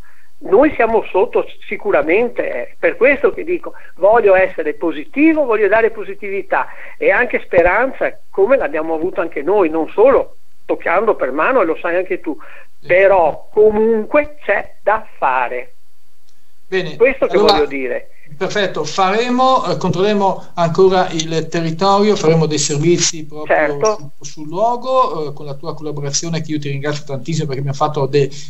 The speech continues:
Speaker 2: proprio, potremmo dire, diversi anni insieme di, eh, continui servizi per sollevare i vari problemi, le, i punti più critici, ecco, che poi sono state, eh, sono stati in gran parte sistemati.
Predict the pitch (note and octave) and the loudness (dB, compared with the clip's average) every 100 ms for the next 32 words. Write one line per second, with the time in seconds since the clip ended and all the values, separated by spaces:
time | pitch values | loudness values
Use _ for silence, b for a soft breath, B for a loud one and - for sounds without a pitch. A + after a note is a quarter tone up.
0 | - E3 E3+ - D3 E3 D#3+ E3+ D3+ E3 | -2 0 2 0 0 4 6 4 4 0
1 | - D#3 D#3+ D#3+ C#3+ - D#3 D#3+ D#3+ D3 | 0 0 0 0 -2 0 0 0 0 -2
2 | B B C#3+ D3 E3 - C3+ D3+ F3 D#3+ | B B 0 2 2 0 -2 -2 -2 0
3 | D#3 C#3+ F3+ - D3+ D#3+ C#3+ - D3+ D3+ | 0 2 2 0 0 2 2 0 -2 2
4 | E3 D#3+ D3 D3+ D#3+ D#3 C#3+ D3 F3+ E3+ | 2 2 0 -2 -2 -2 -2 -2 0 0
5 | D3+ - D#3 D3 F3+ F3 F3 D#3+ - D#3+ | -2 -2 -6 2 4 4 2 -4 0 0
6 | D3 D#3+ F3 - E3+ - D3+ D3 D3 D3+ | 0 2 2 2 -2 0 2 2 2 0
7 | B B - E3+ D#3+ E3 D#3 D#3+ D3 D#3+ | B B -4 2 2 2 0 0 2 2
8 | C#3+ D3+ C#3 E3 D#3 D3+ D3+ D3 C#3+ C#3+ | 2 0 0 0 -2 0 2 2 2 0
9 | - - C#3+ C#3+ C#3+ C3 B2+ | 0 -2 0 4 4 4 0